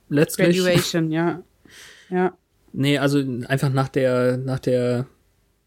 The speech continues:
Speaker 1: Hintergehungs-, Hintergangs-,
Speaker 2: Ach so. Ach so,
Speaker 1: Betrugs-,
Speaker 2: meinst du.
Speaker 1: was auch immer. Also wir sehen die beiden selten alleine.
Speaker 2: Stimmt.
Speaker 1: Naja. Ja, äh,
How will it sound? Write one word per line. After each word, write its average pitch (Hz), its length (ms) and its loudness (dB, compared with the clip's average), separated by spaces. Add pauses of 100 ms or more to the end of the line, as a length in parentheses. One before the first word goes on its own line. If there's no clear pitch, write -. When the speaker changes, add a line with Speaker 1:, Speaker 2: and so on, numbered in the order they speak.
(380)
Speaker 1:
Hintergehungs-, 143 1080 -2
Hintergangs-, 135 440 0
Speaker 2:
Ach 135 40 0
so. 247 220 4 (480)
Ach 190 100 -2
so, - 180 0
Speaker 1:
Betrugs-, 190 60 4
Speaker 2:
meinst 165 300 -2
du. 165 60 -2
Speaker 1:
was 156 160 2
auch 139 80 0
immer. 139 440 0
Also 131 320 0 (320)
wir 131 120 -2
sehen 135 200 0
die 196 80 0
beiden 127 320 0
selten 127 580 -2 (380)
alleine. 123 500 -2 (600)
Speaker 2:
Stimmt. 185 520 -4 (760)
Speaker 1:
Naja. 117 360 -4 (760)
Ja, 127 320 -2 (120)
äh, 135 160 0